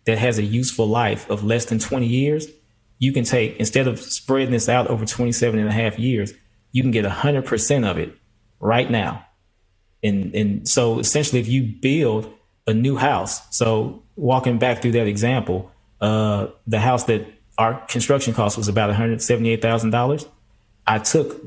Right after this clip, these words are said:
I ran a cost seg study on that house and took bonus depreciation from all the stuff that had a useful life of twenty years or less. And they gave me twenty-two thousand dollars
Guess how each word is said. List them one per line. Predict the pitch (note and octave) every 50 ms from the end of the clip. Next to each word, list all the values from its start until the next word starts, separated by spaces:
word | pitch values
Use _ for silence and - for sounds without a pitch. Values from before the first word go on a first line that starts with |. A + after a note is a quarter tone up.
| - -
I | - A2
ran | G#2+ A#2 B2+ C3 B2
a | A2+
cost | - - - C#3 D3+ D3+ - -
seg | A2 G#2 G2 G2
study | - - - G#2 G2 F#2+ G2+ G2+
on | F#2+ G2+ G2+ G2
that | G2+ G2
house | G2 G#2+ G2 F#2+ F#2 - - - _ _ _ _ _
and | - G#2
took | - - B2 A2+
bonus | G#2 G2 - A#2 C#3 D#3 D3+ C3 -
depreciation | - - G#2 - B2 A2+ G#2 - - G#2+ G2+ G2 G2 - - F#2+ G2 - - _ _ _ _
from | - - G#2+ A2
all | A2 A#2+ B2
the | A#2+ A#2
stuff | G#2+ - - C3 B2 B2
that | B2 G#2+
had | G#2 A2 G#2
a | G2
useful | G2 G2+ A2+ A2+ - - - G#2+
life | G#2+ A2 A2+ A#2 - -
of | G#2+
twenty | - - B2 A#2+ A2
years | A2 A2 A2+ G#2+ G#2
or | G#2
less. | G2 G#2 A#2 A2+ G#2 G2+ - - - _ _ _ _ _ -
And | G#2+ G#2+
they | A#2 A#2+ A2
gave | G#2+ B2 A#2+ B2+ B2+ A#2
me | A2+ G#2+ G#2+ G2+
twenty-two | G2 - - - - C3+ C3+ B2+ B2 - - C3+ B2+
thousand | B2+ - A#2 A#2 A#2 A2+ - G#2+ G#2
dollars | G#2 A2 A2+ G#2+ F#2 F2+ F2+ -